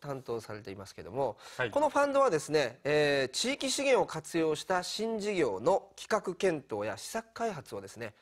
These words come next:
Speaker 1: 資金面で応援しようというものなんですよね。
Speaker 2: はい。
Speaker 1: で、
Speaker 2: その通りです。
Speaker 1: 今年度も第二回の募集を今されていると
Speaker 2: そうです。
Speaker 1: いうことですけどもね。
Speaker 2: はい。
Speaker 1: はい。具体的にはどんなことをされているんですか？
Speaker 2: 我々の仕事の中で一番大変なのは、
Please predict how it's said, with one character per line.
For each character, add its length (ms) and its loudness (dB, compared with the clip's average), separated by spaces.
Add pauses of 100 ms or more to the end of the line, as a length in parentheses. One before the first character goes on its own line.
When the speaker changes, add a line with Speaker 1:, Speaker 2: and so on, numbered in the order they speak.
Speaker 1:
資 140 -14
金 160 -4
面 120 4
で 140 -8
応 180 -2
援 140 -2
し 100 -6
よ 80 2
う 40 -4
と 100 -20 (280)
い 40 -4
う 80 -6
も 60 -8
の 80 -8
な 80 -10
ん 40 -14
で 100 -18
す 120 -18
よ 100 -12
ね。 380 2 (400)
Speaker 2:
は 100 0
い。 80 -4 (500)
Speaker 1:
で、 0 -
Speaker 2:
そ 60 6
の 40 8
通 60 8
り 80 6
で 60 -4
す。 20 -8
Speaker 1:
今 180 6
年 160 4
度 80 8
も 80 4
第 160 8
二 80 0
回 100 4
の 80 4
募 140 -4
集 220 0
を 340 4 (400)
今 260 -2
さ 140 -14
れ 80 -8
て 80 -4
い 40 -2
る 40 -6
と 80 -14 (180)
Speaker 2:
そ 200 -2
う 20 -6
で 80 -6
す。 80 -14
Speaker 1:
い 40 -12
う 20 -12
こ 80 -20
と 60 -18
で 100 -20
す 80 -18
け 60 -20
ど 60 -20
も 80 -6
ね。 180 -6 (180)
Speaker 2:
は 160 -6
い。 20 -4
Speaker 1:
は 60 -12
い。 80 -20 (480)
具 80 -8
体 140 -2
的 100 -4
に 60 0
は 60 0
ど 120 0
ん 40 0
な 80 0
こ 120 -6
と 80 -8
を 40 -6
さ 120 -14
れ 40 -18
て 60 -16
い 40 -14
る 40 -18
ん 60 -20
で 80 -20
す 60 -20
か？ 140 -10 (800)
Speaker 2:
我 160 -4
々 120 -2
の 80 -4
仕 100 -12
事 180 -6
の 60 -4
中 220 -2
で 160 0
一 140 -8
番 260 -2
大 200 -2
変 180 -4
な 100 -2
の 100 -8
は、 320 0